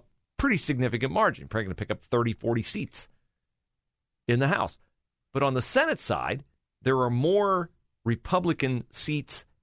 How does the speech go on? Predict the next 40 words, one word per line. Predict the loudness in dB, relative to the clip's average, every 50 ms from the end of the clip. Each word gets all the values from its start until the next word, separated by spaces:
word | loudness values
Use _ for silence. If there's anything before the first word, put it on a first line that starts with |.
| _ _ _
at | 0 0 0 0
risk | -2 -2 2 4 6 6 6 4 0 -6 -10 -10
because, | -4 0 2 2 2 2 -2 -4
you | -2 0
know, | 0 0 0 -2 -6 _
one-third | 0 0 2 2 0 0 2 2 4 4 4 2
of |
the | -2 -2
Senate | -2 -2 -2 -2 -2 -4
seats | -4 -6 -6 -4 -4
are | -4 -4 -2 0
up | 2 2 0 0 -6 -8 _ 0
every | 0 2 0 -2 -2
two | -4 -4 0 2 2 2
years. | 2 2 2 2 2 2 0 -4 -6 -12 _ _ _ _ _ _ _ _ _ _ _ _ _ _ _ _ _ _ _ _ _ _ _ _ _ _ _ _ _ _ _ _ _ _ _ _
So | 2 2 4
more | 6 6 6 6 6 6
Republican | 6 4 4 4 2 2 2 2 0 0 -2
seats | 0 -2 -2 -2 0 0
are | 0 0
at | 2 2 0 0 2
risk. | 2 2 2 0 -2
Do | -6 -8
they | -6
have | -4 -4 -4 -4
some | -4 -4 -2
vulnerable | 0 2 2 2 0 0 -2 0
Democrats? | 0 0 -2 -2 -2 -2 -2 -2 -2
Sure. | -4 -4 -2 -2 -2
Mark | -2 -2 -2 -2 -2
Kelly's | 0 0 0 0 0 -2
vulnerable | 0 0 0 0 0 0 -2 -2 -4 -2
in | 0 2
Arizona. | 2 2 2 2 2 2 2 0 0 -4 -8 -12 _ _ _ _ _ _ _ _ _ _ _ _ 2
Raphael | 2 2 2 2 4 4 4 4
Warnock | 4 4 2 2 2 0 0 -2
is | -2 0
vulnerable | 2 4 4 4 4 2 2 4 2 2 0 0
in | 0 0 2
Georgia. | 4 4 4 4 4 2 0 -2 -6